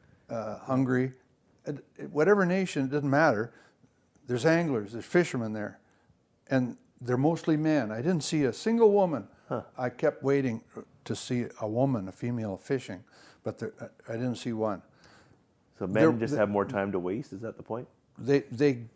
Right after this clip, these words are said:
Speaker 1: they still have this primitive desire to sit and relax with a rod. And that's what they were doing. They weren't casting, they weren't doing it. They throw it out there, and then you just wait for the bite.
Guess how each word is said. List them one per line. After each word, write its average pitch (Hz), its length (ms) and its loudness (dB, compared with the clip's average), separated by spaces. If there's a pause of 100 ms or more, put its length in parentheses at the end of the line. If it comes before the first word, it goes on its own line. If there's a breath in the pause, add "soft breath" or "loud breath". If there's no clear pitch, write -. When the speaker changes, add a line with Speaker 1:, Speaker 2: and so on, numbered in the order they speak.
Speaker 1:
they 120 340 0
still 220 440 8
have 196 400 2
this 117 180 -4
primitive 196 540 2
desire 127 600 2
to 117 160 -10
sit 180 360 0
and 131 140 0
relax 127 480 -2
with 117 120 -6
a 107 60 -6
rod. 117 360 -2 (800 soft breath)
And 110 120 -4
that's 139 220 -2
what 170 100 -2
they 143 100 0
were 131 140 0
doing. 117 320 -2 (540 soft breath)
They 120 160 0
weren't 180 280 2 (280)
casting, 156 580 -2
they 123 80 0
weren't 131 220 0
doing 135 220 0
it. - 20 -6
They 113 140 -6
throw 180 280 4
it 190 60 4
out 151 240 6
there, 135 280 0 (340 soft breath)
and 113 140 -2
then 127 160 2
you 127 100 -2
just - 120 -8
wait 127 220 0
for 123 120 -6
the 117 60 -4
bite. 98 280 -4